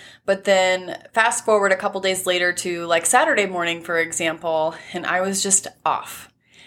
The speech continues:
I was just off. I was just feeling like, "You know what? I do not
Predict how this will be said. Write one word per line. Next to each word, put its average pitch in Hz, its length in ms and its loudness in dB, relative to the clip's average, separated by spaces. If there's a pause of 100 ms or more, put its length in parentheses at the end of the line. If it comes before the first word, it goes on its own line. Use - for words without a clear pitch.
(120)
I - 60 -8
was 190 100 0
just 349 220 4
off. 202 500 6
I 190 80 0
was 185 80 -2
just 202 180 -2
feeling 202 340 2
like, 180 360 4
"You 208 60 -6
know 180 100 -2
what? 175 400 4 (540)
I 233 180 -4
do 196 260 -6
not 170 600 2